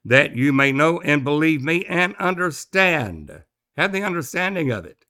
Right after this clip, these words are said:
Not some mystery that you cannot understand. Simply being able to understand who God is, and he wants you to know him and the knowledge of him.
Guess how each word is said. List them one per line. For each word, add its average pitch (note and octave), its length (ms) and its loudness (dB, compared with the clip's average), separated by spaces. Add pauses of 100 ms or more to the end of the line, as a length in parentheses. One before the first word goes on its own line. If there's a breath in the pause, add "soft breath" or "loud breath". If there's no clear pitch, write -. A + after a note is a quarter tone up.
(760)
Not B2 200 -4
some A#2+ 340 -2
mystery G#2 480 -4
that B2+ 300 -10
you F#2+ 80 -18
cannot F#2+ 380 -10
understand. F2 840 -14 (920)
Simply A2 520 -6
being G#2+ 380 -8
able A2 720 -6 (400)
to A2+ 180 -4
understand B2+ 580 -4
who C3+ 140 -4
God A#2+ 320 -4
is, C#3+ 240 -6
and A2+ 100 -6
he B2+ 120 -4
wants B2 320 -8
you C#3+ 100 -8
to D#3 80 -10
know E3 280 -6
him F#2 420 -12 (680)
and A2 160 -6
the C3+ 80 -2
knowledge B2 420 -2
of E2+ 140 -14
him. - 380 -20